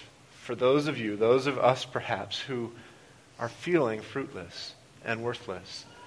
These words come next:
and like our best days are behind us, and like we have nothing left to offer the kingdom of God, and like we're right on the edge there of just being chaff, of just being a, a dead, fruitless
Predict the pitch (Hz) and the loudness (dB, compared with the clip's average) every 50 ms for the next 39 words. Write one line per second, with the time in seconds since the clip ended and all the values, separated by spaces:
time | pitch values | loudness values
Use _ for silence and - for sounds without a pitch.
0 | - - - - 123 127 123 120 - 127 120 113 131 131 131 - - 131 120 117 | -20 -16 -12 -4 2 4 4 6 8 6 8 10 8 8 8 6 4 4 4 6
1 | 113 113 107 113 - - 127 123 123 120 113 107 98 92 98 98 - - - - | 4 4 4 4 4 4 4 2 2 2 0 -2 -2 -2 -4 -8 -12 -12 -12 -14
2 | - - - - - - - - - - - - - - - - - - - - | -16 -20 -20 -20 -20 -20 -20 -20 -20 -20 -20 -20 -20 -20 -20 -20 -20 -20 -20 -20
3 | - _ - - - 120 123 123 120 - 131 123 127 120 127 131 131 - 139 123 | -20 _ -20 -16 -10 -2 -2 -2 0 2 4 4 4 4 4 2 0 0 -2 0
4 | 123 117 110 - - - - - 117 117 120 117 - 117 107 101 104 104 - 123 | 0 0 0 0 -4 -6 0 4 6 6 6 4 0 -6 -6 -6 -8 -8 -8 -8
5 | 113 110 107 104 104 98 101 104 123 117 110 104 95 92 92 92 - - - - | -8 -8 -8 -8 -8 -10 -8 -4 -2 -2 0 -2 -2 -4 -8 -12 -14 -18 -20 -20
6 | - - - - - - _ _ - - - - - - - - - - - - | -20 -20 -20 -20 -20 -20 _ _ -20 -20 -20 -20 -20 -20 -20 -20 -20 -20 -20 -20
7 | - - - - - - - - - - - - - 117 117 113 110 110 110 127 | -20 -20 -20 -20 -20 -20 -20 -20 -20 -20 -20 -18 -14 -8 -4 -2 -2 0 4 4
8 | 131 127 117 120 123 123 127 123 123 117 120 120 107 107 117 131 123 117 - - | 4 6 8 8 10 10 10 8 6 4 2 -2 -2 2 2 2 2 2 -2 2
9 | 127 113 107 104 101 98 - 117 113 107 - - 120 110 - - - - - - | 4 4 4 4 4 2 2 0 0 0 0 -4 -6 -6 -8 -12 -16 -20 -20 -20
10 | _ _ - _ - - 120 127 120 113 107 - - - 143 135 139 120 85 80 | _ _ -20 _ -18 -4 0 0 0 0 0 -2 0 6 8 10 10 10 8 6
11 | - - - - - - - - - - - - - - - - - - 135 117 | 0 -6 -10 -12 -14 -16 -18 -20 -20 -20 -20 -20 -20 -20 -20 -20 -8 -6 -6 -4
12 | 135 - - 151 147 139 131 123 117 - 127 127 113 127 127 127 135 135 135 135 | -4 -2 4 6 6 8 8 8 6 6 4 0 6 8 12 12 12 12 10 6
13 | - - - 131 135 127 131 127 120 117 - - - - - | 0 -4 -2 -2 0 2 2 2 2 2 0 -4 -10 -10 -12